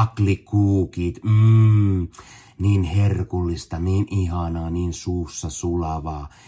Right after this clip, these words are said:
Eli ei aina tarvitse olla sitä perinteistä popcornia, sipsiä, karkkia, kun katsot elokuvaa, vaan voit ottaa ihanan kuukien. Näin vaikka joulun alla, ö, otat siihen mukaan kupposellisen klökiä, niin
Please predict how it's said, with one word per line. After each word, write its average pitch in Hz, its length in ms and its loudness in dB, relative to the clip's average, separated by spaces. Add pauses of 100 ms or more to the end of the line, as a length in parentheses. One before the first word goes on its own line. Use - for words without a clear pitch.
(840)
Eli 120 160 6
ei 131 120 4
aina 131 220 2
tarvitse 110 400 0
olla 98 140 0
sitä - 200 -8
perinteistä 110 720 2
popcornia, 95 640 -2
sipsiä, 92 800 -2 (380)
karkkia, 107 520 2
kun 95 140 0
katsot 98 380 -4
elokuvaa, 95 460 0
vaan 117 180 4
voit 160 220 2
ottaa 120 300 0
ihanan 107 600 4
kuukien. 95 800 2 (340)
Näin 127 260 4
vaikka 120 260 2
joulun 113 480 4
alla, 98 420 2 (720)
ö, 101 60 -6
otat 113 360 -4 (200)
siihen 95 460 -2 (100)
mukaan 104 680 2
kupposellisen 98 920 0
klökiä, 110 540 2
niin 95 260 -2